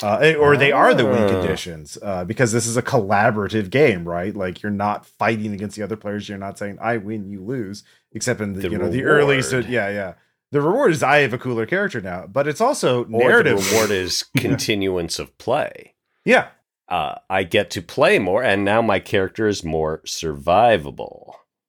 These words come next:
Speaker 1: But it also represents, like, your improved character al-, also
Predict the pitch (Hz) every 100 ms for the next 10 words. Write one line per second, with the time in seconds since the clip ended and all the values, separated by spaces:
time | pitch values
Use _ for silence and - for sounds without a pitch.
0 | _ 131 151 151 165 151 139 110 117 113
1 | 110 107 104 - - 123 123 113 127 98
2 | 160 160 120 101 107 104 - 135 127 104